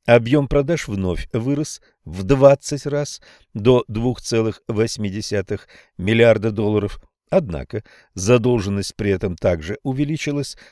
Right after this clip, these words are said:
с сорока четырёх миллионов долларов до угрожающих миллиарда и шестисот пятидесяти трёх миллионов долларов. В тысяча девятьсот шестьдесят девятом году были новые приобретения, долг снова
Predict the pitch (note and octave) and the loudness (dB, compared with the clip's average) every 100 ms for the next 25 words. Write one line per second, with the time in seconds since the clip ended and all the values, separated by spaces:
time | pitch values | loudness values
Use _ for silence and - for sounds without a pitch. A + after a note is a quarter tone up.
0 | _ - B2+ B2+ A2+ A2+ - - F#2+ F2 | _ -2 4 4 4 0 0 -6 -2 -2
1 | G2 F2+ F2+ F2 E2+ G#2+ B2 D3+ E3 - | -4 -4 -2 -4 -6 -4 -2 -2 -2 -6
2 | _ _ _ G#2 F#2+ F3 - A#2+ G#2 G#2 | _ _ _ -8 4 4 4 -2 2 2
3 | F#2+ E2+ D#2+ - D#2 - _ _ _ _ | 2 0 -2 -10 -14 -16 _ _ _ _
4 | - G#2+ A2+ A2 A2 A#2+ B2+ - - B2+ | -4 2 4 6 6 4 4 0 0 -4
5 | - A2+ - A2 G2+ - C#3 _ _ - | -2 -8 -8 -10 -10 -6 -6 _ _ -12
6 | A2+ - F#2+ F#2 - - E2 - G#2 - | -10 -10 -8 -8 -8 -10 -10 -2 -4 -4
7 | - G2 E2+ D#2 D#2 E2 - _ _ - | -8 -4 -2 -4 -4 -6 -8 _ _ -20
8 | _ - C#2+ F#2+ C#2+ B1 B1 - - _ | _ -14 0 0 0 -6 -8 -10 -12 _
9 | _ _ _ - B2+ A2+ - G#2+ F#2 G2 | _ _ _ -4 2 2 2 -2 -2 -4
10 | - F#2+ - F#2 E2+ - E2+ D2 F2+ E2+ | -4 -6 -6 -10 -10 -8 -8 -6 -4 -4
11 | - D#2+ E2+ G2 C#3 _ - _ _ D3+ | -6 -8 -6 -4 -6 _ -20 _ _ 4
12 | G3+ C3+ A2 G2 G#2 B2+ B2 D3 C#3+ D#3 | 6 6 6 4 4 2 2 0 2 -2
13 | - D#3+ D#3+ C3+ G2+ A2+ G2+ - - - | -2 -2 0 -2 0 2 0 -4 -12 -6
14 | A2 G2 D2+ D2 | -2 -2 -2 -6